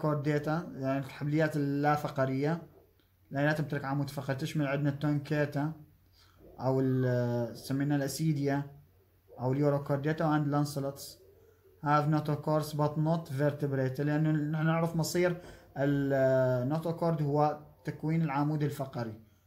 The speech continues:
أو الفقرات الفرتبريتا. They are closed relatively vertebrata and the-، مثل ما ذكرنا على، يمثل علاقة وصل، حلقة وصل بين الحيوانات الفقرية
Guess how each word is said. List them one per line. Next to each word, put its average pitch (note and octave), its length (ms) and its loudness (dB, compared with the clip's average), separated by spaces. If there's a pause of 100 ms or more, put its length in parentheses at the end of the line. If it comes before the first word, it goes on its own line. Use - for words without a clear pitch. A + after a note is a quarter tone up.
(140)
أو B2 80 -4
الفقرات C3 540 -2
الفرتبريتا. B2+ 800 -2 (920)
They D3 180 2
are F3+ 380 4
closed E3+ 500 -2
relatively D#3+ 760 0
vertebrata D#3 720 -2 (180)
and C#3 140 0
the-، C3 180 -2
مثل C#3+ 240 -4
ما C3+ 80 0
ذكرنا C#3 320 -4
على، C#3+ 320 0
يمثل C#3 340 -4
علاقة C3+ 420 -4
وصل، C#3 340 -8 (440)
حلقة C#3+ 380 -4
وصل C#3 220 -2
بين C3+ 200 2
الحيوانات C3 480 0
الفقرية D3 640 -2